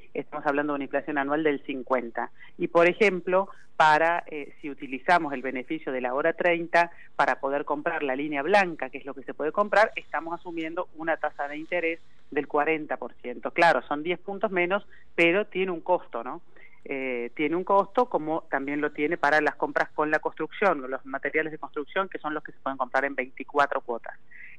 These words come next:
Y también tienen que evaluar muy detalladamente, quien decide utilizarlos, el tema del uso de los límites de la tarjeta de crédito, ¿no? Porque cada banco le adjudica un límite a cada cliente en función de su historial de cliente,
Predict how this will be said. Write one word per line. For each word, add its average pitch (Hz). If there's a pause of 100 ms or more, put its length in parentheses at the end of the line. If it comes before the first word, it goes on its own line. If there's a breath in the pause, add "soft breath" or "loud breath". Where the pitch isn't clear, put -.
Y 165
también 202
tienen 175
que 170 (240 loud breath)
evaluar 175
muy 135
detalladamente, 156
quien 127
decide 135
utilizarlos, 202 (280 loud breath)
el 156
tema 175
del 165
uso 180
de 185
los 143
límites 185
de 135
la 127
tarjeta -
de 127
crédito, 117
¿no? 143 (240 loud breath)
Porque 143
cada 170
banco 175
le 180
adjudica 151
un 147
límite 165
a -
cada 156
cliente 208
en -
función 147
de 156
su 147
historial 151
de 160
cliente, 202